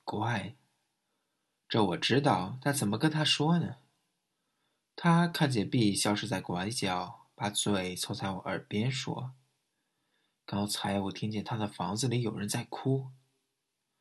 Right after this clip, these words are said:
”“哭？”我觉得他太敏感了。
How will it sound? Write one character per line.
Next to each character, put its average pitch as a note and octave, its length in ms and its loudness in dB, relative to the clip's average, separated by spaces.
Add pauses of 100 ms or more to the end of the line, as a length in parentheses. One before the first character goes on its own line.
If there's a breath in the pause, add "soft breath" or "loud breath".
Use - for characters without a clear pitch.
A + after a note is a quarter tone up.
(340)
”“哭？” G3 400 2 (460)
我 G2 120 0
觉 - 120 2
得 G2+ 120 -2
他 - 140 -4
太 D3 340 0
敏 F#2+ 220 -6
感 - 240 -4
了。 - 180 -12